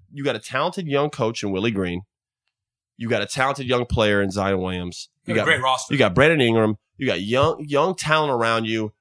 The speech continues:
Speaker 1: Uh, with, uh, who's Murphy, and then, uh, who's the other, uh, lanky guy there?
Speaker 2: Dyson Daniels.
Speaker 1: Dyson Daniels.
Speaker 2: Jose Alvarado.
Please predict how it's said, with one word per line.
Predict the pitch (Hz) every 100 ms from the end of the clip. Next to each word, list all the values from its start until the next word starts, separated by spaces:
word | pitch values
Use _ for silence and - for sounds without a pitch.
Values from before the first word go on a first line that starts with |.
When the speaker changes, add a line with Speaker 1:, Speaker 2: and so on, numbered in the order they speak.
| _
Speaker 1:
Uh, | - 101 98
with, | 90 101 101
uh, | 95
who's | 147 131
Murphy, | 107 131 156 - 139 135 - _ - -
and | 113 113
then, | 107
uh, | 101 98
who's | 120 120
the | 113
other, | 104 98 98 -
uh, | 101 95
lanky | 95 101 -
guy | 95 90
there? | 87
Speaker 2:
Dyson | 131 - 123
Daniels. | 123 123 123 123 123 -
Speaker 1:
Dyson | - 104 120
Daniels. | 123 113 117 110
Speaker 2:
Jose | 147
Alvarado. | 143 131 127 123 123 123 123